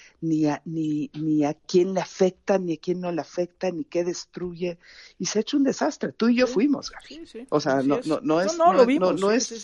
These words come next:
Speaker 2: sí.
Speaker 1: no es una cosa, no es, no es nada más de dichos. O sea, hemos estado en la zona y es un desastre lo que están haciendo.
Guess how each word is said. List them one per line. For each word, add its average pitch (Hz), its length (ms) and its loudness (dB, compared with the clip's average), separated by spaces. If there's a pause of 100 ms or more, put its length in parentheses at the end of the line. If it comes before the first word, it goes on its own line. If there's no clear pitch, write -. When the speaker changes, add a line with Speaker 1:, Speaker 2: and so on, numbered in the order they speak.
Speaker 2:
sí. 262 60 -12 (800)
Speaker 1:
no 185 180 2
es 202 200 2
una 202 280 0
cosa, 180 600 2
no 180 160 4
es, 202 140 0
no 185 180 6
es 220 360 4
nada 190 240 0
más 180 260 0
de 180 180 6
dichos. 175 600 -2
O 110 40 -6
sea, 127 220 0
hemos 185 260 0
estado 160 420 2
en 170 80 -2
la 151 80 -2
zona 143 460 -2 (420)
y 170 160 4
es 180 180 2
un 247 80 0
desastre - 520 -4
lo - 120 -10
que - 80 -18
están - 220 -14
haciendo. - 300 -18